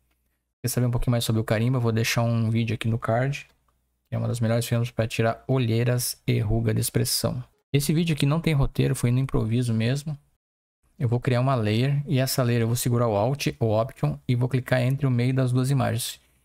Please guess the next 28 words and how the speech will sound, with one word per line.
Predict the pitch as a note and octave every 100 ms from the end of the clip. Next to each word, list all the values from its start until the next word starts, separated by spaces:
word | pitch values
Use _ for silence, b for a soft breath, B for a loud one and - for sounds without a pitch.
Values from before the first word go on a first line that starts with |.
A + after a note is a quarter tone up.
| _
Ele | A#2
vai | B2
colocar | B2+ C3 B2 C3+ C3 - -
esse | B2 -
layer | A2+ A#2+ C#3 C3
em | B2 C3
clipping. | - D3 C#3+ G#2+
O | A2 _ _ _ _ -
que | D#3+
que |
isso | D#3+
quer | D#3+
dizer? | C3 A2+ A2 C3+ _ _
Que | -
ele | B2
vai | A#2+ B2+
respeitar | A#2 A2+ - E3 D#3 - A#2+ D3 - -
essa | A#2+ C3+ D3
máscara | C3+ A2+ B2+ - C#3+
aqui | C#3+ C3+
de | C#3+
baixo. | B2+ B2+ - - _ _ _ _
Então, | - A#2+ A#2+
tudo | - D#3
que | D3+
eu | D3+
pintar | D3+ C#3+ C3+ A#2
aqui | - G#2+ C3